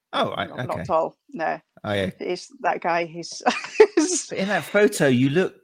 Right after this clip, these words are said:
Speaker 1: so t-, you look very long-limbed. I think I'm, I don't know what it is. You look very tall in that photo. I was thinking she's gonna be six two, six three in that, and the muscles
Speaker 2: No.
Speaker 1: on her arms were tall person. But,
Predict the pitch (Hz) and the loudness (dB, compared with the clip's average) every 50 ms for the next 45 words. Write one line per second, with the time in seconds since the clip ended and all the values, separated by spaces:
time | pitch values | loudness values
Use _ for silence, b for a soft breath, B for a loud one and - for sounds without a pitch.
0 | _ _ _ _ _ _ _ - - 175 160 147 - - 180 - 156 151 143 127 | _ _ _ _ _ _ _ -10 -4 -4 -2 -2 -2 -4 -2 -2 0 0 0 0
1 | 123 165 190 196 180 165 175 175 165 151 131 120 123 165 196 190 139 104 95 110 | 0 0 2 2 2 4 4 2 2 2 4 4 4 4 4 2 0 0 -2 -2
2 | - 175 185 190 180 - - - 117 120 147 135 107 95 104 107 104 95 104 107 | -2 -2 -4 -4 -4 -6 -6 -6 -4 -2 -2 -2 0 0 0 0 0 0 0 0
3 | 117 131 127 127 104 98 131 139 139 113 - - 104 98 92 90 90 87 - 98 | 0 0 0 0 2 4 4 4 4 4 2 0 0 0 0 -2 -4 -4 -2 -2
4 | 95 95 - 87 90 101 107 - 123 117 - 90 - - - - - - - - | -2 -2 -2 -2 -2 -2 -2 -4 -6 -8 -8 -10 -14 -14 -14 -14 -12 -12 -10 -10
5 | - - - - - - 98 92 92 - - - - - - 190 208 214 185 131 | -10 -12 -12 -14 -14 -12 -10 -10 -8 -8 -10 -10 -10 -10 -8 -6 -6 -4 -4 -4
6 | 101 90 113 156 - - - 156 156 147 143 143 151 147 - - 143 120 139 135 | -2 -4 -4 -4 -6 -6 -6 -4 -2 -2 0 2 2 2 2 2 0 0 2 2
7 | 131 131 151 165 156 127 - - 117 113 113 110 - - 156 147 135 - 131 131 | 4 4 4 4 4 0 0 0 0 0 0 0 -4 -4 -4 -4 -2 -2 0 0
8 | 143 139 143 - - - B B B B B B B B B B B B - - | 0 -2 -4 -10 -16 -20 B B B B B B B B B B B B -10 -8
9 | - - 190 135 | -2 0 4 4